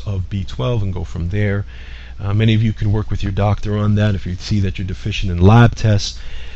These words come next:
But B twelve, very, very important. Um, another thing to watch out for if you're getting B twelve from a supplement. You wanna get it,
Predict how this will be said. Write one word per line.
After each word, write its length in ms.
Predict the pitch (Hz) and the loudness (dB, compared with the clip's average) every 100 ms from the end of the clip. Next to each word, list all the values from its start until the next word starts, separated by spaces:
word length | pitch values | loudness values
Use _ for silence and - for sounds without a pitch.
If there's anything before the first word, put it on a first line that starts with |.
| - | -4
But 160 | 104 | -2
B 160 | 117 131 | 2 2
twelve, 480 | - 127 123 120 123 | 2 2 2 2 0
very, 500 | 110 98 123 151 147 | 0 2 4 4 4
very 320 | 127 110 98 | 0 0 0
important. 800 | 92 87 - 104 90 98 98 - - - - - | 0 -2 -4 -6 -4 -6 -6 -8 -12 -14 -14 -6
Um, 420 | 104 104 104 104 107 | 2 4 6 4 4
another 240 | 120 143 | 4 4
thing 200 | - 143 | 2 0
to 100 | 117 | 0
watch 340 | 104 101 95 | 0 0 0
out 200 | 104 101 | -2 -2
for 320 | - 104 101 95 | -4 -6 -6 -2
if 340 | 117 117 110 - | 0 0 0 -4
you're 80 | 104 | -2
getting 320 | 113 110 107 | 0 0 0
B 180 | 104 101 | 0 -4
twelve 300 | - 101 - | -4 -6 -4
from 160 | 95 | -6
a 40 | 87 | -6
supplement. 520 | - 104 90 73 62 - - - - - - | -4 -2 0 -2 -6 -12 -14 -14 -14 -12 -4
You 100 | 104 | 2
wanna 300 | 104 120 143 | 4 4 2
get 300 | 104 117 113 | 4 4 4
it, 120 | 110 | 2